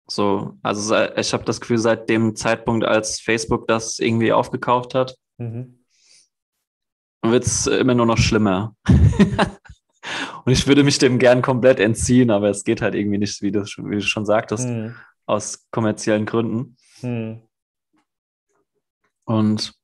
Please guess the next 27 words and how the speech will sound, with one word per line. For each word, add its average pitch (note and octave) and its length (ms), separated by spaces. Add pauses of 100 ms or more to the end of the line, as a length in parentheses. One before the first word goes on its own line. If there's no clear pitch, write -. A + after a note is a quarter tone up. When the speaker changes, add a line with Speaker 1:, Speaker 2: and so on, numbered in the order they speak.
(540)
Speaker 1:
ja, A#2+ 180
ich, - 160
ich - 460
find, - 260
ich C3+ 140
bin D3 120
aber C#3 220
auch - 200 (220)
immer C3+ 180
noch B2+ 120
der B2+ 120
Meinung, A#2+ 200
es - 140
ist - 280
immer C#3 380 (160)
noch B2 200
mal A#2 220
was - 320
anderes, A#2 460
wenn A2 160
du, G#2+ 320 (680)
wenn G#2+ 140
du A2+ 120
ein G#2+ 260
Bild, A#2 260
also A2 320 (120)
ich, - 220